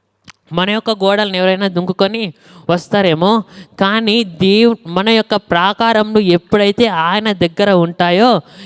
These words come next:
ఎవ్వరు కూడా దానిని దాటుకొని రాలేరు. తర్వాత మన, "చూడుము, నా అరచేతుల మీద నేను నిన్ను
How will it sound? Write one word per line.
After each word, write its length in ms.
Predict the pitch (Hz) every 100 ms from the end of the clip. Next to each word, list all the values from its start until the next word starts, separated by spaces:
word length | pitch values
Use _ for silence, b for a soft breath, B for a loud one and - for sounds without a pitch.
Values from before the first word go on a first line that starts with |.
| 165
ఎవ్వరు 380 | 165 180 190 226
కూడా 200 | 220 220
దానిని 400 | 214 185 190 208
దాటుకొని 800 | 185 160 175 180 170 220 277 156 - 185 170
రాలేరు. 520 | 156 170 208 202 185
తర్వాత 760 | 220 - 185 220 214 165 180 220 _ B 202
మన, 280 | 190 185 208 165 143 156 151
"చూడుము, 720 | - - - 220 240 220 247
నా 140 | 254
అరచేతుల 760 | 226 175 175 202 240 233 226 214
మీద 240 | 196 190
నేను 280 | 226 202 190
నిన్ను 460 | 185 180 220 277